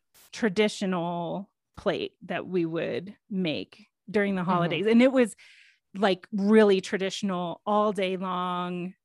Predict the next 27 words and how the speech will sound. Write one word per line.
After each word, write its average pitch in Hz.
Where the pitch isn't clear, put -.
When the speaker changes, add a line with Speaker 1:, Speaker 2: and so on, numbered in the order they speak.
Speaker 1:
deal, 175
like, 185
days 165
long, 165
even 175
sometimes. 170
Speaker 2:
Hell 180
yeah. 160
Speaker 1:
Um, 165
which 220
when 220
I 202
got 196
older, 185
I 180
was 180
like, 170
"There's 180
gotta 180
be 175
a 170
way 165
to 165
speed 160
this 156
up." -
<laughs> -